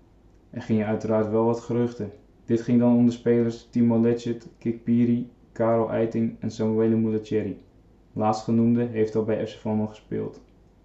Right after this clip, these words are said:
Vooralsnog heeft Volendam nu Ben Amar gekocht van Utrecht. Dit was een clausule die F C Volendam gelicht heeft per promotie. Hij werd eerder gehuurd. Dit was dus afgelopen seizoen.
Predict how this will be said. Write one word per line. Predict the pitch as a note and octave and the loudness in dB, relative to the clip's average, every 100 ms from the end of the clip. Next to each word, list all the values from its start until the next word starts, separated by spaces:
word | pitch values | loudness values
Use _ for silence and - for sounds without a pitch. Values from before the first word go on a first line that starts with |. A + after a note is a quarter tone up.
| _ _ _ _ _ - _ _ - | _ _ _ _ _ -20 _ _ -8
Vooralsnog | A#2+ B2+ C3+ D3+ - | -4 2 4 4 2
heeft | B2 - | -4 0
Volendam | B2+ B2 B2 C3 | 2 4 4 4
nu | B2+ A#2+ | 4 4
Ben | A#2+ A#2 | 4 4
Amar | A#2 B2 C#3+ - - | 4 4 2 -2 -14
gekocht | - A#2 - D3 - - | -12 -12 -2 0 0 -2
van | A2+ - | -6 -4
Utrecht. | B2 C3+ C#3+ - - _ _ - _ - _ _ _ _ | -4 -2 -2 -4 -14 _ _ -20 _ -20 _ _ _ _
Dit | B2 A#2+ | -4 -2
was | B2 | 0
een | A#2+ | 0
clausule | - A2+ - C#3 D3 D#3 - | 2 0 2 2 4 2 -2
die | A2+ - A#2+ | -4 -4 -4
F | |
C | - | -4
Volendam | A#2+ A#2 B2 C3+ | 0 2 4 2
gelicht | - A#2+ C3 B2 | 0 -2 -2 0
heeft | A#2+ - - - | -2 -2 -16 -6
per | A2+ | -4
promotie. | - A2+ A#2 A#2+ A2+ - - - _ _ - | -2 0 4 4 2 -6 -14 -18 _ _ -4
Hij | A2 | -2
werd | A2+ - | 0 0
eerder | A#2+ B2+ | -2 -2
gehuurd. | - A#2 A2+ G#2 - - _ _ _ _ _ _ | -2 2 2 0 -6 -20 _ _ _ _ _ _
Dit | A2 A2+ | -6 -4
was | A2+ | -2
dus | A2+ - | -4 -2
afgelopen | A#2 - A2+ G#2+ - | -4 0 2 2 0
seizoen. | G#2+ - G#2 | -4 -4 -6